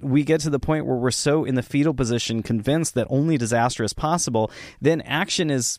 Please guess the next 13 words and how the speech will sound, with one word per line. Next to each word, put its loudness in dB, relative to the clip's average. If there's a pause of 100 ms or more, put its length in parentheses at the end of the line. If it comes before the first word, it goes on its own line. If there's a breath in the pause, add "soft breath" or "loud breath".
(120)
w-, -4
why 2
would 4
I 2
take 0
action 0
to, 0
to -4
solve 2
this -2
crisis 0
that's -6
inevitable 0